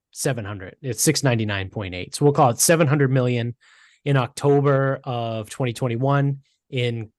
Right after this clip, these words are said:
winner was in California. Then it was seven thirty-one in January of twenty-one, winner in Maryland. Uh, seven fifty-four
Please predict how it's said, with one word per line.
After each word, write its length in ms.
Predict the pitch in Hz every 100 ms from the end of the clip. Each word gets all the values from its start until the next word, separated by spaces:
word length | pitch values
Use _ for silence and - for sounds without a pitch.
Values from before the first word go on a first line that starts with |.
| -
winner 300 | 135 139 135
was 180 | 127
in 140 | 117 110
California. 680 | 117 101 95 107 - 165 - _ _ _ _ _ _ _ _ _ _ -
Then 120 | 151
it 40 |
was 140 | 143 131
seven 360 | - 165 160
thirty-one 760 | 147 151 139 120 135 147 151 151
in 220 | 147 131
January 580 | 107 131 143 135 131 131
of 80 | 123
twenty-one, 720 | - 131 123 123 123 120 120 - _
winner 260 | 123 127 117
in 160 | 110
Maryland. 560 | 107 101 95 - - - _ _ _ _ _ _ -
Uh, 540 | 120 110 110 107 107
seven 1000 | - - - - - 160 147 151 147 143
fifty-four 1000 | 139 147 143 120 - 151 139 143 139 135